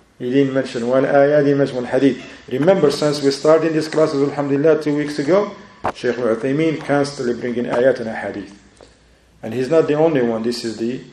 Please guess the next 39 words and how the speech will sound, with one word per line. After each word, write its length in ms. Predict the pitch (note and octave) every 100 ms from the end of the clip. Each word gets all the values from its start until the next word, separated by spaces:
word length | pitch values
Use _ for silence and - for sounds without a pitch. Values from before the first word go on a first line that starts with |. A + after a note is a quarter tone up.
| - _ _ _ _ - -
the, 300 | - A2 G#2+
the 140 | A2+
way 340 | G#2+ B2 C#3+
of 220 | C3+ - -
the 120 | F#2+
ulama 300 | G#2+ G#2+ B2+
of 200 | A#2+ A2+
Ahlus 280 | G#2+ G2 G2+
Sunnah 460 | - A2 G2 F2+ A#2
wal 120 | G#2+
Jama'ah, 580 | G2+ G#2+ A#2 G#2+ F#2+ - - - -
who 80 | A2+
follow 320 | - A#2 A#2
the 100 | A#2
way 180 | A2+ A#2
of 60 | -
the 60 |
Salaf 360 | - - G#2+ G#2
As-Salih, 500 | - A#2+ A#2+ A2+ -
the 80 | G#2+
way 240 | G#2 A#2+ A2+
of 100 | A2
the 80 |
Sahaba. 720 | G#2 - G#2+ A2+ C3 D#3 E3+ - - - - _
They 140 | - G#2+
speak 480 | - - C3 B2+ A#2
with 160 | A#2
knowledge 400 | A2+ A#2 A#2 A2+
from 160 | - A2
the 80 | G#2+
Quran, 320 | - A#2+ B2
from 100 | A2+
the 80 | G#2
Sunnah. 360 | - G2+ G2 - - - - _
Okay, 380 | D#3 D#3 A2+ - - _ _ _ _
because 260 | - A#2+ D#3+
the 60 | D#3+
pro-, 360 | F#3+ G3 F#3+ -
why 340 | C#3+ F3+ G3+